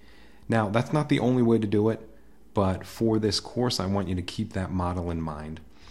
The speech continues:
So let's talk a little bit more about thesis statements and what they are used for. They're used for two very important things. First, they forecast the rest of your essay.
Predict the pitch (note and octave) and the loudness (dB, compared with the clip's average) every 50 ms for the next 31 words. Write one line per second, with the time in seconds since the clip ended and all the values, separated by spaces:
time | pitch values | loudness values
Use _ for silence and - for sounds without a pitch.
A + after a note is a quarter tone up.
0 | - - - - - A2+ A#2+ C3 C3 - C#3+ C#3+ C#3 C#3 D3 D#3 G3 G3+ C#3 C#3+ | -12 -12 -8 -4 0 2 2 2 2 2 0 2 4 4 4 6 4 4 4 4
1 | C#3 C#3 C3 A#2+ G#2+ G2+ G2 F#2+ - - A#2 A2+ - G2+ G2 - - G#2 G2+ F#2 | 4 4 4 4 2 0 -2 -4 -2 -2 -2 -2 0 -2 -4 -4 -4 -6 -4 -4
2 | G2 G2+ G2 F#2+ - - - G2 F#2 F#2 F#2 F2+ F2 G2+ A2 - G#2 F#2+ F#2+ F2+ | -4 -4 -4 -2 -2 -2 -2 0 0 0 0 0 0 -2 -2 -2 -2 -2 -2 -2
3 | F2 E2+ E2+ D#2+ E2 E2+ E2+ E2+ E2+ - - - - - C#2 C#2+ C#2 - - - | -2 -4 -2 0 2 2 2 2 -2 -6 -8 -12 -14 -12 -12 -14 -14 -16 -18 -20
4 | - - - - - - - - B2 C#3 D#3+ E3+ E3 - - A#2+ A2+ - - - | -20 -20 -20 -20 -20 -12 -2 2 4 4 6 4 2 2 2 0 0 0 2 2
5 | F3+ F3+ E3 C3+ B2+ B2 A#2+ A#2 G#2+ G2 - A2+ A2 G#2+ G2 F#2+ - E2+ D2+ C#2 | 2 2 4 4 6 6 6 4 4 2 0 0 0 0 0 -2 -2 -4 -6 -6
6 | C2+ - - - - - - - - - - - - - - - D#3 E3 E3+ - | -8 -12 -14 -14 -16 -18 -20 -20 -20 -20 -20 -20 -18 -4 0 2 2 2 2 0
7 | - - - - - - - - - - G#2 A2 A2 G#2+ - - D3 D3 C#3 - | -2 -4 -10 -18 -20 -20 -20 -20 -8 -2 0 2 2 0 0 0 0 0 2 2
8 | - G#2+ G2+ G2 - - F#2+ F2 F#2 F#2+ F#2 - - - E2+ F2 E2+ E2 - E2 | 0 -2 0 -2 -2 -2 -2 0 0 0 0 0 -2 -2 -4 -4 -4 -4 -6 -6
9 | E2 - - - C2+ D#2+ E2 | -6 -8 -8 -10 -10 -12 -14